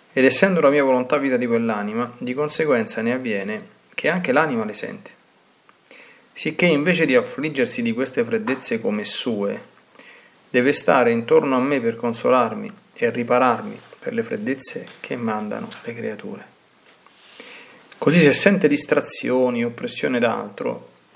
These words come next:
deve stare intorno a me per sollevarmi e ripararmi, non come cose sue, ma come mie. Perciò l'anima che vive della mia volontà sentirà tante diverse pene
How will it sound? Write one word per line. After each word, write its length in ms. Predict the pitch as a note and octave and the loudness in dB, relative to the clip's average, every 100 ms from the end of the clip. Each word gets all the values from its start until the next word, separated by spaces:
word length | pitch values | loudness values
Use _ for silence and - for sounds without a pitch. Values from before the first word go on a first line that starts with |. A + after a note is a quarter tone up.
| - - - - - - | -20 -20 -20 -20 -20 -2
deve 240 | B2+ D3 D#3 | 6 6 8
stare 260 | F3+ D3 | 6 4
intorno 420 | B2+ B2+ E3+ D3+ | 2 0 0 2
a 40 | C#3 | 0
me 180 | D3 A#2+ | 0 0
per 120 | A2+ | -2
sollevarmi 520 | - A#2+ B2+ D3 C3+ | -2 2 4 2 0
e 60 | A#2+ | -4
ripararmi, 640 | A#2 A#2 B2+ A2+ G#2 A2 | -4 -2 -2 -4 -6 -6
non 260 | B2 F3 | -6 -6
come 260 | - A#2 A2 | -6 -6 -6
cose 280 | - A#2 G#2+ | -6 -6 -8
sue, 300 | - A2 G#2 | -12 -8 -8
ma 120 | G#2+ | -10
come 280 | - C3 A#2 | -8 -6 -4
mie. 500 | A2 B2 G#2 G2+ _ _ _ _ - - _ _ _ _ _ _ _ _ _ _ _ _ _ _ _ _ _ - | -4 -4 -6 -10 _ _ _ _ -20 -20 _ _ _ _ _ _ _ _ _ _ _ _ _ _ _ _ _ 2
Perciò 340 | D3+ - G3 | 2 6 6
l'anima 360 | F3+ E3+ C#3+ A#2+ | 6 4 0 -4
che 140 | A#2 | -6
vive 480 | A#2 D#3+ D#3 A#2 - | -6 -6 -4 -6 -6
della 420 | B2 A#2 B2 A#2+ | -10 -6 -4 -4
mia 220 | B2 F3 E3 | -4 -4 0
volontà 920 | A#2+ A#2 A2 G#2+ B2+ A#2 A#2+ - - _ _ _ _ _ _ _ _ _ _ _ _ - - _ _ | 0 0 -4 -4 -4 -2 -6 -10 -20 _ _ _ _ _ _ _ _ _ _ _ _ -20 -20 _ _
sentirà 560 | - - D#3 F3 E3+ D3+ | 0 2 4 6 8 8
tante 380 | F3 E3+ D#3+ C#3 | 4 -4 -4 -4
diverse 560 | B2 C3 B2 - A#2 | 0 0 0 -6 -6
pene 460 | B2 B2 A#2+ A2 | -4 -2 -2 -6